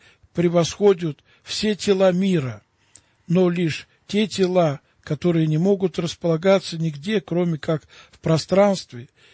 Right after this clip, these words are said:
Если же считать, что Бог располагается на небесах, словно на каких превосходящих землю частях,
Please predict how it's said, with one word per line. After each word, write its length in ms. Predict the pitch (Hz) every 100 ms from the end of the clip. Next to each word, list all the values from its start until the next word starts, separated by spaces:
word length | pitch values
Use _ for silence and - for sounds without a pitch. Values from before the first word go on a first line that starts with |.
| _ -
Если 380 | 165 170 -
же 180 | 147 147
считать, 560 | 135 - 135 160 151 - _ - _
что 260 | - - 151
Бог 420 | 160 180 147 - _ _
располагается 960 | - 151 - 160 160 156 180 165 - 156
на 120 | 156
небесах, 640 | 156 151 151 - 190 170 - - -
словно 520 | - 180 185 160 156 - _
на 180 | 175 180
каких 500 | 175 165 196 202 - - _ -
превосходящих 880 | 170 165 - 170 170 190 - 170
землю 460 | 135 160 196 180 151
частях, 720 | - 156 - - 185 196 -